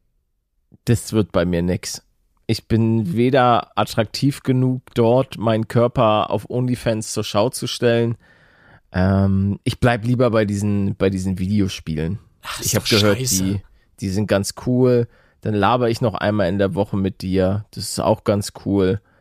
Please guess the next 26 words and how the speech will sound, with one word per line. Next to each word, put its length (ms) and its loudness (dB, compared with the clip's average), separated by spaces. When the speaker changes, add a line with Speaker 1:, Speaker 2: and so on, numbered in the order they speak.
Speaker 1:
Und 500 -2
dann 140 -2
haben 140 0
wir 80 -2
vielleicht 400 -2
hier 180 0
den 180 0
einen 280 -2
oder 160 0
anderen 240 -4
Sponsor. 540 0
Dank, 320 -2
danke 280 2
an 100 0
unsere 540 2
Sponsoren. 560 2
Mittlerweile 420 4
kann 160 0
man 120 4
ja 100 4
sagen, 360 0
wir 100 0
haben 140 0
da 140 2
wirklich 320 0
Leute, 380 2